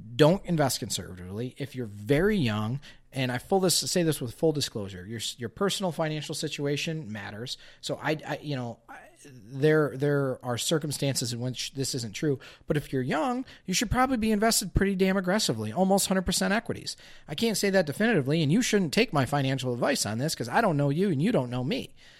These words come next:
You can give me a call if you want. You can send me a message, and may-, maybe I can answer a question related to your specific circumstances a little bit more detailed.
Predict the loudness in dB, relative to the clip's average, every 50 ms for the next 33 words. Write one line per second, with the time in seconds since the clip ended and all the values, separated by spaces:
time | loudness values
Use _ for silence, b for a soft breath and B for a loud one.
0 | b b b b b b b b _ _ _ _ _ _ _ _ _ _ _ -4
1 | 0 2 2 4 4 2 4 4 6 6 6 4 4 0 -2 0 2 0 0 0
2 | 0 2 2 4 6 8 8 8 8 6 6 4 4 2 4 4 4 4 2 2
3 | -2 B B B B B -2 -2 0 0 2 2 4 4 4 2 2 2 0 0
4 | 0 0 0 2 2 2 2 2 2 2 2 2 2 0 0 0 2 4 6 8
5 | 8 6 6 4 2 0 0 0 -2 -2 -4 -4 -2 -2 -2 -2 0 -2 -2 0
6 | -2 0 2 2 0 0 -2 -2 0 0 2 2 2 2 0 0 0 -2 0 0
7 | -2 -2 -2 -2 -2 -2 -4